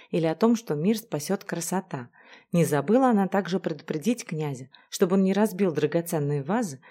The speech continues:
которая была так дорога генеральше. Но идиот, конечно, заговорил о самом важном и значительном и, конечно, разбил китайскую вазу. Таков жребий исконных русских людей. Мы не умеем вести салонные разговоры,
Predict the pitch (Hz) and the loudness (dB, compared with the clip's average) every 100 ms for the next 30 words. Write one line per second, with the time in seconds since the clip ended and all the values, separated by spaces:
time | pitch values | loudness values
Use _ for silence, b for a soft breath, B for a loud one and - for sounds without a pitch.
0 | B - 165 175 165 156 156 151 - 214 | B -6 -2 0 0 2 0 0 -2 -4
1 | 180 165 156 156 170 147 165 202 160 127 | -2 -4 -2 -2 -4 -2 0 0 -2 -4
2 | - 190 _ B B - 156 - 135 123 | -10 -12 _ B B -4 -4 -2 -8 -4
3 | 143 220 285 - B B - 156 170 226 | -2 -2 -4 -10 B B 0 2 4 0
4 | - 185 175 180 180 165 131 - 156 - | 0 0 0 0 0 0 -2 -6 -8 -4
5 | 143 139 127 147 214 233 185 196 165 147 | -4 -4 -4 -2 0 0 -2 -4 -4 -4
6 | 143 127 - 202 208 180 170 B B - | -4 -6 -8 -6 -4 -2 -4 B B -6
7 | 165 147 180 208 202 147 123 117 147 - | -2 0 0 0 -2 -2 -6 -6 -6 -6
8 | - 139 139 - 143 147 151 127 160 - | -8 -6 -8 -6 -6 -4 -6 -8 -12 -18
9 | _ B B _ 196 302 247 185 240 226 | _ B B _ -4 -2 -2 0 2 2
10 | 156 151 - 151 143 147 160 147 - 151 | 0 -4 -2 -2 -2 -2 -2 -2 -4 -10
11 | 165 190 151 127 - B B B 208 226 | -6 -6 -6 -12 -14 B B B 4 6
12 | 269 269 160 175 202 165 147 170 165 139 | 6 2 2 0 -2 -4 -2 0 0 -2
13 | 139 139 143 143 147 135 131 131 | -4 -4 -4 -4 -6 -6 -10 -12